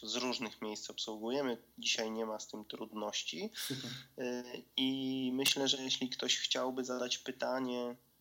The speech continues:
Speaker 1: lub porozmawiać, to,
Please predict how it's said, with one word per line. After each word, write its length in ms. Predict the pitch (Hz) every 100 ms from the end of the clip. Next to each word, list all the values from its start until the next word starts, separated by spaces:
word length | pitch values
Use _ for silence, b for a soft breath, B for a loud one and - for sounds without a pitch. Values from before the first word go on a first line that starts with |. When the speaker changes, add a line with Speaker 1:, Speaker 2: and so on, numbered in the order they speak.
| _ _
Speaker 1:
lub 240 | 113 113 -
porozmawiać, 960 | 120 117 113 117 120 127 135 - - - - _ -
to, 440 | - 127 123 123